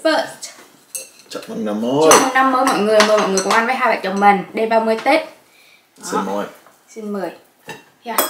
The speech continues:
Speaker 2: Mm.
Speaker 1: Đấy.
Speaker 2: Mm.
Speaker 1: Toàn những món mà chồng mình thích á. Nên mình mua về mình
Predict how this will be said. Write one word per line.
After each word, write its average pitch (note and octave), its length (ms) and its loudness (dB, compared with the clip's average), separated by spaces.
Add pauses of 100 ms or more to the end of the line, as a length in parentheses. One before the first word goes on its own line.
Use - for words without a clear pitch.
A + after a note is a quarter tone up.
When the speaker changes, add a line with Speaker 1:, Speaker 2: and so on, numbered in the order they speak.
(400)
Speaker 2:
Mm. G#2 580 -4 (2500)
Speaker 1:
Đấy. A3+ 600 -2 (1700)
Speaker 2:
Mm. G#3 160 -10
Speaker 1:
Toàn G#3 300 0
những G#3+ 220 -2
món D4 360 6
mà - 200 4
chồng F#3+ 160 2
mình F3+ 160 -4
thích D#4+ 180 -2
á. - 240 2 (1000)
Nên A3 200 -8
mình G3 180 -2
mua A#3 240 4
về G#3 180 -2
mình G3 140 0